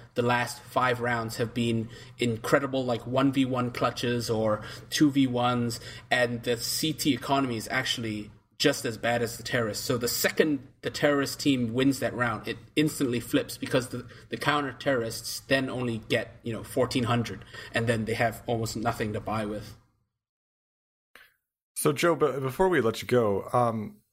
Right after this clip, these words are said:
Speaker 2: I, I wanted to, the, like, the main question I wanted to ask after this, after this tournament is, you know, it, it,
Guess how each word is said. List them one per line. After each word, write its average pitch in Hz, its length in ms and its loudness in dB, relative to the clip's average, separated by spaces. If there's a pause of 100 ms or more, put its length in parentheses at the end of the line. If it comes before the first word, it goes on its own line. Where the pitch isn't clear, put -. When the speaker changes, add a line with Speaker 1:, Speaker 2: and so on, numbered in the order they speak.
(140)
Speaker 2:
I, - 200 -10
I 135 80 6
wanted 165 240 0
to, 131 180 2
the, 123 100 2
like, 123 220 2
the 131 40 -2
main 165 160 0
question 127 360 2
I 104 40 4
wanted 104 220 4
to 101 60 4
ask 101 180 0
after 98 240 0
this, 90 180 -4
after 92 280 0
this 85 160 -2
tournament 87 580 0
is, 87 400 -2 (300)
you 104 80 2
know, 92 80 4
it, 107 260 0
it, 107 320 -2